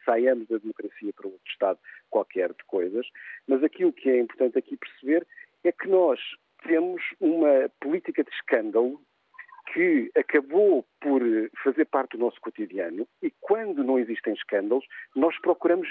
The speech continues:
vê-los. E como os escândalos não necessitam de factos, mas basta a opinião de dizer que existe um escândalo, nós vamos construindo sistematicamente esta ideia de que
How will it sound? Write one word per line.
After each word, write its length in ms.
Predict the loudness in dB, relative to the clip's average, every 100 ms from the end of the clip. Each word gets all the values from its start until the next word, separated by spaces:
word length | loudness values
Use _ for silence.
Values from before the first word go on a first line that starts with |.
| 2
vê-los. 360 | 2 2 -2 -14 -18 -20 -20 _ _
E 100 | -8
como 460 | 2 2 2 -4
os 80 | -6
escândalos 460 | -2 0 2 2 2
não 220 | 2 0
necessitam 420 | -4 -8 -4 -2
de 100 | -4
factos, 400 | 0 -2 -2 -10
mas 140 | -2 2
basta 320 | 2 2 2
a 40 |
opinião 440 | 0 0 -4 0 -2
de 260 | -2 -6
dizer 220 | 0 0 -2
que 220 | -10 -12
existe 280 | -12 -8 -6
um 40 |
escândalo, 500 | -6 -4 -2 0 -2 -4 -20 -2
nós 160 | -2 2
vamos 240 | 0 2
construindo 600 | 2 2 0 -4 -2 -4 -6
sistematicamente 760 | -8 -4 0 0 0 0 2 0
esta 160 | -2
ideia 380 | 0 2 2 0 -6 _ _ -8
de 140 | -8
que 380 | -4 -2 -2